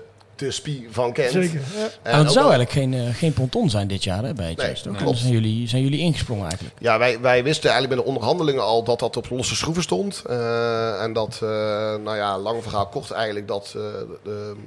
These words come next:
Speaker 1: de pontons zijn eigenlijk al door het Spanjaars Gat, eh, eigenlijk, eh, geregeld, vergunningtechnisch en, eh, ook, eh, financieel.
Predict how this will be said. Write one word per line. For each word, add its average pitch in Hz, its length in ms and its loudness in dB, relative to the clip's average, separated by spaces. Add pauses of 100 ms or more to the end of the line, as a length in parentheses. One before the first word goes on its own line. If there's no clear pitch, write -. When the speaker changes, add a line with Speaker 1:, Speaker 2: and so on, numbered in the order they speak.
(100)
Speaker 1:
de 107 80 -10
pontons 117 420 -10
zijn 107 140 -4
eigenlijk 107 300 -6
al 110 120 -4
door 107 100 -12
het 98 100 -10
Spanjaars 104 360 -4
Gat, 131 220 -2 (140)
eh, 92 220 -6
eigenlijk, 95 360 -6
eh, 90 160 -8
geregeld, 104 520 -4
vergunningtechnisch 101 840 -8
en, 95 340 -10
eh, 95 80 -8 (100)
ook, 98 280 -6
eh, 92 80 -4 (180)
financieel. 147 580 -6